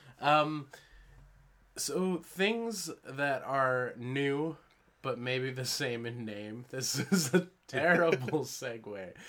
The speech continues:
Speaker 1: Um,
Speaker 2: It's okay. It's still working.
Speaker 1: it's playing, it's playing on the, the fact that this is a new show with the name of an old show, but it's the same but different. Um,
Speaker 2: Yeah.
Speaker 1: I'm go-, let's go with same but different.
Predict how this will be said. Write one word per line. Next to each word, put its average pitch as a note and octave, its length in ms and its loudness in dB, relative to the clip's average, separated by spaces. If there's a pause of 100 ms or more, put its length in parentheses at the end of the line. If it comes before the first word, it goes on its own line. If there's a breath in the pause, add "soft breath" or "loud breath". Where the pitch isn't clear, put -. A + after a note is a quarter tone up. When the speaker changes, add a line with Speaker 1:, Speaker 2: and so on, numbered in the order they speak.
(440 loud breath)
Speaker 1:
Um, A2+ 480 0
Speaker 2:
It's - 140 -6
okay. A#2 320 2
It's B2 180 -2
still C#3 180 2
working. A#2+ 380 -2 (160)
Speaker 1:
it's C#3 180 -4
playing, D#3+ 460 2
it's C3 160 -6
playing C3 300 0
on A#2+ 280 -2
the, A2 500 -4 (160)
the A2+ 100 -10
fact A2 300 -8
that G#2+ 120 -12
this G#2 160 -10
is G#2+ 80 -12
a G#2+ 100 -6
new G#2 180 -8
show G2+ 340 -8
with G2+ 220 -12
the - 40 -12
name G2+ 240 -12
of G2 140 -14
an G2 80 -12
old F#2+ 220 -12
show, G2 420 -10
but F#2+ 140 -12
it's - 340 -16
the - 80 -20
same F#2+ 340 -12
but F#2+ 160 -16
different. G2 440 -12 (460 loud breath)
Um, A2 160 -4
Speaker 2:
Yeah. G2 80 0 (240)
Speaker 1:
I'm C3+ 120 -6
go-, E3 280 6
let's D3 160 -2
go E3 140 6
with D3+ 120 2
same C3 260 -4
but A#2+ 120 -6
different. G#2 340 -12